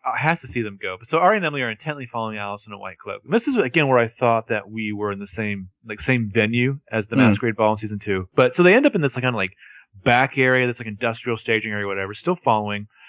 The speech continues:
Speaker 2: It's like
Speaker 1: Uh,
Speaker 2: the,
Speaker 1: s-,
Speaker 2: yeah, the back hallways and whatnot,
Speaker 1: spoiler,
Speaker 2: no
Speaker 1: that's,
Speaker 2: decorations.
Speaker 1: that's not even remotely Sasha Pieteras's body.
Speaker 2: Okay.
Speaker 1: Um,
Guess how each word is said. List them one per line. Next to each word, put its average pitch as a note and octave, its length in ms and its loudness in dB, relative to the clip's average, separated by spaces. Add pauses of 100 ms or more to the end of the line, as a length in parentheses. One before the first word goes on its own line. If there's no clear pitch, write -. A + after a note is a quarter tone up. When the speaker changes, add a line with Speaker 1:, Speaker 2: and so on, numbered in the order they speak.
(160)
Speaker 2:
It's - 100 4
like - 40 8
Speaker 1:
Uh, A2+ 40 4
Speaker 2:
the, A2+ 160 8
Speaker 1:
s-, F2+ 140 2
Speaker 2:
yeah, G#2 200 8
the F2+ 120 0
back F#2+ 300 4
hallways F2+ 520 0
and F2+ 100 -2
whatnot, E2+ 260 0
Speaker 1:
spoiler, F#3 120 6
Speaker 2:
no G#2 140 4
Speaker 1:
that's, F2+ 100 -2
Speaker 2:
decorations. - 640 0 (180)
Speaker 1:
that's F#3 300 -2
not D#3+ 240 -2
even B2 340 -2
remotely G2 840 -6
Sasha G#2+ 400 -6
Pieteras's F#2+ 720 -16 (180)
body. C2+ 320 -4 (1500)
Speaker 2:
Okay. F2 280 -2 (440)
Speaker 1:
Um, A2 300 2